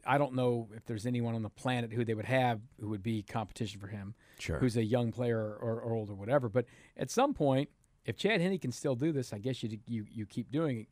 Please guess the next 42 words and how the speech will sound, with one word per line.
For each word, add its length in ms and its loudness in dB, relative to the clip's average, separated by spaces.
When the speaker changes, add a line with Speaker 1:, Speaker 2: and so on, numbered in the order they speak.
Speaker 1:
it 80 -4
with 160 -2
him. 160 2
And 80 0
he, 140 0
why 220 4
wouldn't 280 6
you 80 4
come 220 0
make 200 -4
a 40 -18
couple 280 -4
million 180 -2
dollars 280 0
Speaker 2:
Yeah. 100 8
Speaker 1:
a 20 8
year 100 8
to, 80 -2
to 100 -10
just 240 -12
every 160 -2
once 180 -2
in 40 -8
a 40 -6
while 100 -6
play? 260 -6
It's 120 -8
pretty 200 -2
good. 280 0
I, 60 -12
I 140 8
wouldn't 400 6
mind 400 4
s-, 220 -8
having 400 4
someone 560 2
who's 180 2
maybe 260 2
a 40 2
little 220 0
more 140 2
dynamic. 640 0